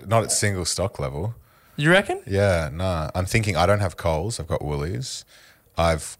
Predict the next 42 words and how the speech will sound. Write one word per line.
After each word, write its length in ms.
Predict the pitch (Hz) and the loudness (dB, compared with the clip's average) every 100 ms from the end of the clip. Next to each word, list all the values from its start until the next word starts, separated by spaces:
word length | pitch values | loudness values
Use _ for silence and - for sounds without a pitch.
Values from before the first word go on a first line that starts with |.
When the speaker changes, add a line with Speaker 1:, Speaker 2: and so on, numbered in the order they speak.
| _ | _
Speaker 1:
got, 300 | - 87 85 | 0 2 2
oh, 1400 | - _ - - - - - - - - - - _ - | -2 _ -6 -4 -2 0 0 -2 -4 -6 -14 -20 _ -16
that's 160 | - - | -12 -6
a 40 | |
good 140 | 92 | -8
question. 440 | - - - 73 80 | -6 -8 -6 -10 -10
I 60 | - - | -14 -12
can't 140 | - 101 | -8 -6
really 140 | 95 | -6
think 240 | - 76 - | -6 -10 -10
of 60 | |
what's 120 | 107 160 | 0 6
Speaker 2:
Oh, 100 | 160 | 6
Speaker 1:
in 80 | |
the 60 | 151 | 8
Speaker 2:
yeah, 120 | 147 | 6
Speaker 1:
pot. 60 | 139 | 4
Speaker 2:
you're 120 | 139 | 2
putting 240 | 143 240 190 | 2 2 4
me 80 | 156 | 4
on 100 | 165 | 4
the 80 | |
spot 240 | 180 147 131 | 2 2 6
Speaker 1:
Yeah. 460 | 139 170 127 - - | 8 8 8 6 4
Speaker 2:
now. 360 | 233 - 233 - | 2 4 2 2
<laughs> 60 | 226 | 4
Speaker 1:
Like 300 | 226 107 95 | 4 4 2
Airbnb, 1040 | 110 117 117 113 101 95 98 95 95 92 | 4 4 4 2 2 2 2 4 2 2
I 60 | 85 | 2
don't 200 | 92 90 | 2 2
ha-, 160 | 90 92 | 0 2
I 60 | 85 | 2
don't 120 | 92 | 2
have, 100 | 80 | 0
like, 120 | 76 | -2
the 60 | 78 | -4
Hilton. 440 | - 80 - 71 98 - - | -2 -2 -2 -6 -6 -8 -4
<laughs> 840 | - - - - 262 349 403 - 494 - 208 415 - 302 240 240 - 233 208 226 202 - | 2 2 2 2 2 4 2 2 0 0 0 -2 -2 -4 -2 -4 -2 -2 -2 -4 -8 -6
Um, 800 | - 95 95 92 90 87 85 82 - - - - - - - _ _ _ | 2 4 6 6 4 0 -2 -6 -8 -12 -14 -4 0 0 -2 _ _ _
so 180 | - 95 | 2 4
no, 320 | 90 85 71 76 - | 4 2 0 -8 -4
I, 100 | - | -2